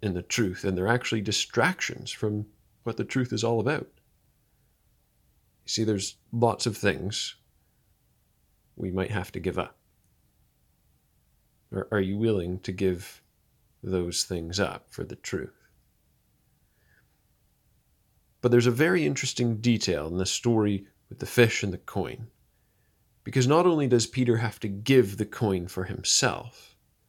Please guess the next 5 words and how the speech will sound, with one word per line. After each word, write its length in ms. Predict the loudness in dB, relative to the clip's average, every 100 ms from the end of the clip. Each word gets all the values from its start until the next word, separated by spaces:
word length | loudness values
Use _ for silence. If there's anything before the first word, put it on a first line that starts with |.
| _ _ _ _ _ _ _ _
it 180 | -10 -4
says, 800 | 0 4 4 4 0 -6 -6 -8 -12 _ _ _ _ _ _
the 80 | -2
Lord 280 | 2 2 2
says, 260 | 2 0